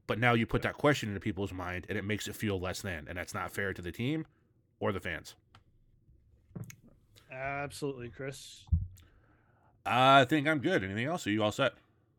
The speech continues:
Speaker 2: No, just, uh, we'll, we'll do an episode. Um, it's gonna be probably a tight episode next week.
Speaker 1: Yeah, it'll be a shorter
Speaker 2: Uh,
Speaker 1: one, yeah.
Speaker 2: I have a, uh, a weekend planned,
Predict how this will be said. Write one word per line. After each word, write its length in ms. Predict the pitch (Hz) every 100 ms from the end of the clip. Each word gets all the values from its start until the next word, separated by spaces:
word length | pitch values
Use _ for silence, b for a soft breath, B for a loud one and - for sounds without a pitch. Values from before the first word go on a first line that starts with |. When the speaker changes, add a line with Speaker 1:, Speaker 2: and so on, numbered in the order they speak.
| 151
Speaker 2:
No, 360 | 151 196 220 - -
just, 340 | 151 165 -
uh, 400 | 165 156 151 147 143 131 - _ _ _ -
we'll, 240 | 147 151
we'll 160 | 143 147
do 140 | 156
an 100 | 170 170
episode. 600 | 160 156 170 156 156 147 139
Um, 280 | 131 123 127
it's 160 | 135
gonna 100 | 170
be 140 | 170 160
probably 520 | 151 156 147 151 139
a 60 | 117
tight 360 | - 135 139
episode 380 | 135 131 - 127
next 260 | 131 - -
week. 400 | 131 127 _ _ _ -
Speaker 1:
Yeah, 80 | 87
it'll 80 |
be 80 | 107
a 40 | 92
shorter 280 | 104 85
Speaker 2:
Uh, 80 | 80
Speaker 1:
one, 120 | 78 80
yeah. 180 | 78 - _ -
Speaker 2:
I 120 | 131
have 220 | 135 131 127
a, 300 | 127 127 120
uh, 220 | 113 107 _ _ _ _ _ _ _ _ - _ _ _ _ -
a 60 | 123
weekend 480 | 151 160 165 151
planned, 420 | 143 151 147 170